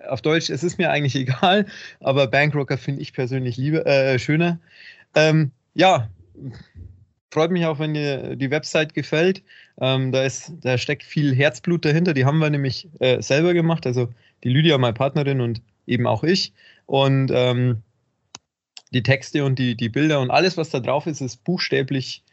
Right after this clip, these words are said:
bei uns zu Hause entstanden und das ein oder andere Stockfoto von Unsplash lizenzfrei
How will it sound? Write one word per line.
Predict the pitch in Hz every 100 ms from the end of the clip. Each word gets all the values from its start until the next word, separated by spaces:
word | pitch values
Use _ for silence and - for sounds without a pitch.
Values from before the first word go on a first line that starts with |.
| _ _ _
bei | 123
uns | 151 180 -
zu | - 113
Hause | 123 202 190
entstanden | 170 156 - 143 156 170 160
und | 131 127 113
das | -
ein | 120 135
oder | 135 117
andere | 120 135 120
Stockfoto | - 139 - - 139 135 139 131 _ _ _
von | -
Unsplash | - 135 131 - 131 127
lizenzfrei | 127 113 - 127 - - 113 117 123